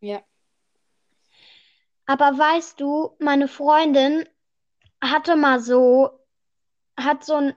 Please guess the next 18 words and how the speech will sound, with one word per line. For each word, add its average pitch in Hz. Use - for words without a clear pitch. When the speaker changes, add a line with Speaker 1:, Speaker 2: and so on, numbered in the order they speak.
Speaker 2:
anderen 285
Account 277
auf 254
ihrem 262
Tablet, 277
nicht 269
auf 247
ihrem 247
Handy. 262
Ne, 285
voll 311
krass. 247
Oh 214
nein, 196
das 190
schaffen 202
wir 214
niemals. 226